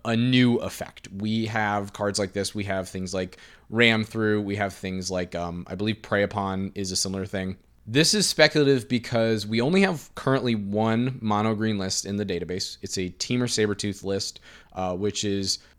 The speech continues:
basically wins off of a combo. Like I said, even though green is kind of the weakest color in P D H, I think the, with the way the meta's been shifting, being more, uh, hospitable to aggro decks, and the way that cards are being designed and printed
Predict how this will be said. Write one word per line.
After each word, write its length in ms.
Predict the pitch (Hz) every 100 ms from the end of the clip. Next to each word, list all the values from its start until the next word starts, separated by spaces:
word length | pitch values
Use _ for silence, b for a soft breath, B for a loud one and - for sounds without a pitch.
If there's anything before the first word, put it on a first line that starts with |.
| _
basically 280 | 156 151 135
wins 200 | 120 110
off 160 | 101
of 120 | 101 92
a 40 |
combo. 380 | 98 90 85 85 b b
Like 140 | 123
I 40 | 120
said, 160 | 107
even 180 | 87 143
though 100 | 180
green 600 | 131 110 127 131 127 127 127
is 340 | 113 113 110
kind 200 | 101 139
of 60 | 143
the 60 | 117
weakest 420 | 104 131 147 -
color 220 | 131 117
in 80 | 107
P 140 | 113
D 140 | 107 101
H, 220 | 98 - -
I 80 | 104
think 400 | - 170 185 - _ -
the, 80 | 101
with 220 | 107 120
the 80 | 113
way 180 | 107 175
the 80 | 202
meta's 280 | 151 143 135
been 120 | 127
shifting, 480 | - 107 - 95 92 b b _
being 240 | 147 156
more, 400 | 139 127 123 113 104
uh, 440 | - 101 95 90 85
hospitable 520 | - 117 - 120 101 95
to 100 | -
aggro 260 | 92 87
decks, 280 | 90 90 - b b b b 123
and 340 | 123 120 117
the 120 | 107
way 460 | 107 113 123 123 123
that 480 | 107 107 104 - - -
cards 580 | - 110 110 104 - -
are 120 | - 101
being 340 | 98 113 110
designed 480 | 107 110 107 110 110
and 140 | 104
printed 420 | 101 127 104 110